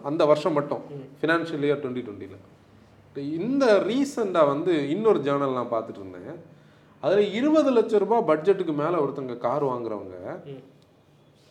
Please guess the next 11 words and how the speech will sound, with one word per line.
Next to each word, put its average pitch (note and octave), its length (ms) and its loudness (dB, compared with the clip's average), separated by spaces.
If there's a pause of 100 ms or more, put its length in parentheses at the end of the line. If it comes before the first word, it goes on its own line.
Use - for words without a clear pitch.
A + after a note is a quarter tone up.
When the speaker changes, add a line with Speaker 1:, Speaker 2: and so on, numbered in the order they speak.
(120)
Speaker 1:
அஹ், C#3 220 -4 (100)
வாங்குற F#3 340 4
பீப்புள்ல D#3 500 -2 (360)
சிக்ஸ்டி A3 360 -6
to A#3+ 160 -2
செவன்ட்டி F3+ 340 2
பர்சன்ட் C3+ 380 -6
பீப்புள் G#3 340 -6
ஆட்டோமேட்டிக் B2+ 560 -4
ஆப்ட் G2+ 240 -6
பண்றாங்க. F2+ 320 -16